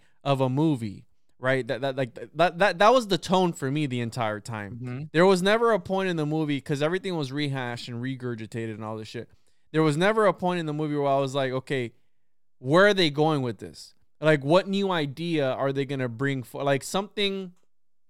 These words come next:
Speaker 1: that could blow your mind?" You know what I mean? Like, there was never that spark at all in the movie. Like, yeah, they,
Speaker 2: Mm-hmm.
Speaker 1: they switched some things up, whatever, but they did nothing new.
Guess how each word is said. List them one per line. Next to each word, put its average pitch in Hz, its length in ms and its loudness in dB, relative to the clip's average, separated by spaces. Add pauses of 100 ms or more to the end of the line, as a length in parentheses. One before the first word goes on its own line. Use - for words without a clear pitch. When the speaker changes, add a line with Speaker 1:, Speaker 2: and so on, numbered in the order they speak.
(240)
Speaker 1:
that 147 200 0
could 131 200 -4
blow 165 200 6
your 147 180 0
mind?" 151 220 0
You 175 40 0
know 214 100 0
what 220 100 2
I 220 40 0
mean? 214 120 -2
Like, 160 300 0
there 170 120 2
was 175 180 0
never 185 220 0
that 156 240 0
spark - 520 -2
at 147 80 0
all 135 380 4
in 127 140 -8
the 123 80 -4
movie. 104 380 -8 (340)
Like, 143 180 0
yeah, 175 160 4
they, 175 160 2
Speaker 2:
Mm-hmm. - 260 -10
Speaker 1:
they 143 140 2
switched 175 300 -6
some 151 140 -6
things 143 320 -6
up, 135 300 0 (320)
whatever, 131 500 2
but 131 380 -2 (1200)
they 160 200 0
did 175 360 0
nothing 185 460 -2
new. 165 380 -4